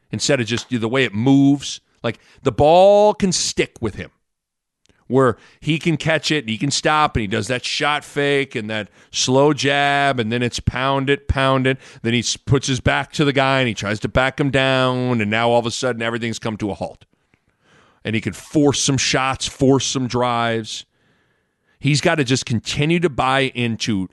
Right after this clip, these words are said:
I think it's just, it's all about decisive, decisiveness for him. When he catches it, shoot it, drive it, or move it.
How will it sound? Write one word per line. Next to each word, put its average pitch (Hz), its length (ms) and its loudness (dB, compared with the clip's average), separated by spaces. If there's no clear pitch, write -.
I 139 80 -2
think 156 160 -2
it's 123 100 -6
just, - 280 -6
it's 139 160 0
all 156 180 2
about 175 320 -2
decisive, 139 1040 0
decisiveness 123 720 0
for 92 140 -4
him. 80 220 -6
When 110 140 -2
he 196 160 0
catches 143 400 -2
it, 113 200 -4
shoot 214 360 2
it, 233 160 -4
drive 147 280 2
it, 151 140 0
or 120 60 2
move 107 240 2
it. - 160 -14